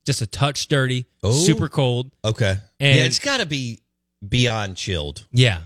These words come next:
Speaker 1: No, I need it shaking hard.
Speaker 2: Yeah. I mean, the bartender, um, where did I have one a couple of months ago? I haven't had, uh, da, da, da,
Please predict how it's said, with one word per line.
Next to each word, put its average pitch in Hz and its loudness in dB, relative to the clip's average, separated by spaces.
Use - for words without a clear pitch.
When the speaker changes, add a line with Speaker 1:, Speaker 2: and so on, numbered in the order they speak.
Speaker 1:
No, 139 2
I 190 0
need 254 0
it 175 0
shaking 143 0
hard. 95 -4
Speaker 2:
Yeah. 80 0
I 113 0
mean, 131 0
the 135 0
bartender, 127 -2
um, 92 -4
where 190 -6
did 190 -2
I 110 0
have 92 -4
one 85 -4
a 76 -12
couple 95 -2
of 80 -4
months 82 -6
ago? 87 -10
I 101 -6
haven't 127 -4
had, 87 -4
uh, 107 -10
da, 127 -4
da, - -
da, 127 -2